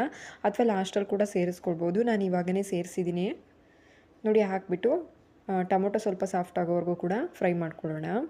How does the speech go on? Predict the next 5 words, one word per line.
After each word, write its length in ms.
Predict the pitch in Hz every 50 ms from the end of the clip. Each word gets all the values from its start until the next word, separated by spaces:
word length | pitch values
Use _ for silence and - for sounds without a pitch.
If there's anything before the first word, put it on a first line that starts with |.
| - - _ _ _ _ _ _ _ _ _ _ _ _ _ _ _ _ _ _ _ _ _ _ _ _ _ - _ _ - _ _ _ - _ _ - - - _ - - - - - - _ _
ನಾನು 160 | 214 208 202 196
ಆವಾಗಲೇ 320 | 185 196 202 202 233 240
ಹೇಳ್ದಂಗೆ 520 | 233 226 202 202 190 196 190 190 196 220
ಜಾಸ್ತಿ 520 | 208 180 196 170 165 180 - - 220 220 214
ಎಲ್ಲ, 160 | 185 170 175